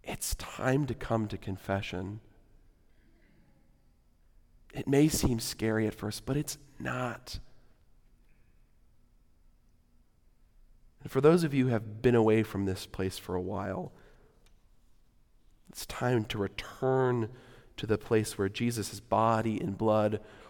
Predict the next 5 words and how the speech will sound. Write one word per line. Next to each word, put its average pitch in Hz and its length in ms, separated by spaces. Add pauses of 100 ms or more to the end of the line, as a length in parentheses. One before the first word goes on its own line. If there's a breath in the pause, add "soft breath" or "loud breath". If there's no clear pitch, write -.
(140 loud breath)
are 110 240 (120)
offered 123 600
for 143 680 (260)
your 113 560 (100)
forgiveness. 95 1000